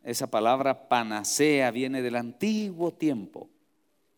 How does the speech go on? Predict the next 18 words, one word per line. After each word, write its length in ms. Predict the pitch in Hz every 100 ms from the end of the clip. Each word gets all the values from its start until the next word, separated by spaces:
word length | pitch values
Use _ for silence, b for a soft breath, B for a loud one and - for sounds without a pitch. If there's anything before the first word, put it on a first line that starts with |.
| _
Panacea 720 | 113 104 98 - 151 147 139
quería 260 | 135 127 127
decir 400 | 120 113 160 160
lo 200 | 135 -
que 140 | 117
cura 360 | - 147 143 131
todo. 600 | - 107 107 101 151 - _ _ _ _ _ _ _ _ _ _ _ _ _ _ _ _ _
Y 80 | -
los 180 | 185 -
hombres 380 | 262 240 214 -
en 100 | 180
su 260 | - 196
ánimo 460 | 202 269 262 220 214
y 60 | 180
deseo 500 | 165 - 208 208 196
de 100 | 180
querer 300 | 170 208 247
encontrar 920 | 240 - 175 135 - 185 208 208